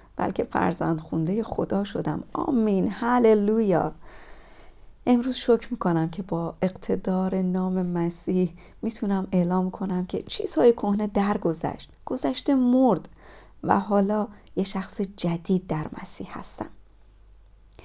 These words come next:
توی این دوره یاد گرفتم که برای خودم مرز بذارم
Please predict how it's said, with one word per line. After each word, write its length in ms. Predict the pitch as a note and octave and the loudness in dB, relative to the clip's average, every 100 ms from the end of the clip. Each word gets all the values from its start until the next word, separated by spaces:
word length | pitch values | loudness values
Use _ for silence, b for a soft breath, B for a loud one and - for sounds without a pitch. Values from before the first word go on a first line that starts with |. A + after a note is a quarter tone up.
| B B B B - | B B B B -4
توی 120 | E4 | 2
این 260 | C4+ A3+ G#3 | 4 4 2
دوره 540 | F#3 F3 F3+ F3+ E3+ - - - - | 2 4 4 4 0 -4 -20 -16 -4
یاد 280 | E3+ F3 E3+ | 0 0 0
گرفتم 460 | E3 E3 - D#3+ | -2 -2 -4 -6
که 120 | F3 | -6
برای 260 | D#3+ D3+ D#3+ | -6 -6 -6
خودم 340 | - F3+ D#3+ | -8 -4 0
مرز 440 | D#3+ D#3 D#3 D#3 - | 2 0 0 -4 -6
بذارم 440 | - - - - | -8 -8 -12 -12